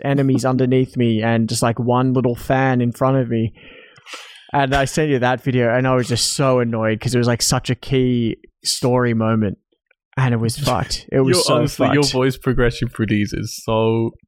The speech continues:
Speaker 2: so good. <laughs> And I just got back from this long fucking night out. It was, like, four in the morning, and I <laughs> just started, I was like, "What are all these videos that Alex <laughs> has sent me?" So I downloaded them. I don't know if your voice comes across in any of these. We'll see. Hang on.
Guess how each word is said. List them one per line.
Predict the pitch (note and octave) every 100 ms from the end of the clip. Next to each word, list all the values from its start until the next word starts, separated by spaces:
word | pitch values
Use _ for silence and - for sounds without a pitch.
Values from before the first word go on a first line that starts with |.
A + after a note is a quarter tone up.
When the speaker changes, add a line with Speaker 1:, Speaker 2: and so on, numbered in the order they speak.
| -
Speaker 2:
so | - - - A2+ A2
good. | A2 A2 A2 B2+ C#3+
<laughs> | - E4 - F#4+ D4 - - - - -
And | - F#4+ F4+ - G3
I | G#3
just | G#3
got | G#3
back | G3+ G3
from | G3+
this | F#3+
long | F#3 F3+ F3+ F3+
fucking | F#3+ F3 E3
night | D#3 D3
out. | D3
It | D3+
was, | D3
like, | C#3+
four | - C3+ C#3
in | C#3
the | C3+
morning, | B2+ B2 B2+ B2+ C3+ - - - - -
and | C3
I |
<laughs> |
just | D3 - - - -
started, | - F3 G3+
I | - C#3+
was | D3
like, | E3+
"What | C#3+ A3
are | D4
all |
these | C#4 F3+
videos | - D#3 A3 A2 A#2+
that | -
Alex | - C#3 - D#3
<laughs> | -
has | D3+ C3 -
sent | D3+ -
me?" | B2+ B2+ - - - - -
So | - D3+
I |
downloaded | D#3+ E3 C#3+ C#3 D3
them. | D3 D3
I | C#3
don't | F#3
know |
if | G#3
your | - C#3+
voice | E2+ G2
comes | - - G2+
across | - G2
in | G#2
any | G#2 G#2
of | G#2
these. | A2+ A#2+ _ _ _ _ C#3
We'll | A2+
see. | A#2 - G#2 -
Hang | G#2+
on. | A2+